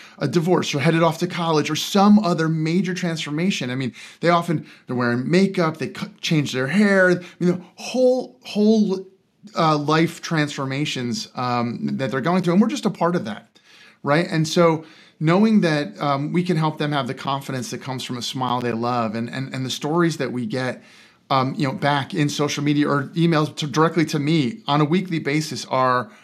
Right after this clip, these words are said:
unbelievably moving. My favorite email I send every week is at noon on Mondays. I send an email called Inspired by Why.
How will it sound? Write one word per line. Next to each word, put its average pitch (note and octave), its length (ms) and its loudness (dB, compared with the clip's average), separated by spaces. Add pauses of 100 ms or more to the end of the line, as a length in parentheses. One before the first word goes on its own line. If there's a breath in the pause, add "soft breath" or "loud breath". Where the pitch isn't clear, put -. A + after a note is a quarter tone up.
(140 loud breath)
unbelievably C#3+ 640 2
moving. A2 420 0 (540 soft breath)
My F3+ 120 4
favorite F3+ 600 2
email F3+ 280 2
I C#3+ 100 2
send D3 360 -2
every C#3+ 360 -2
week B2 340 -4
is A#2+ 180 -2
at C3 100 -2
noon D3 240 2
on C#3 140 2
Mondays. C3+ 480 0
I B2 100 -4
send D3 220 -2
an C#3 100 -2
email C3 260 -2
called C3 240 0
Inspired B2 520 -2
by A2+ 160 -4
Why. G#2 320 -4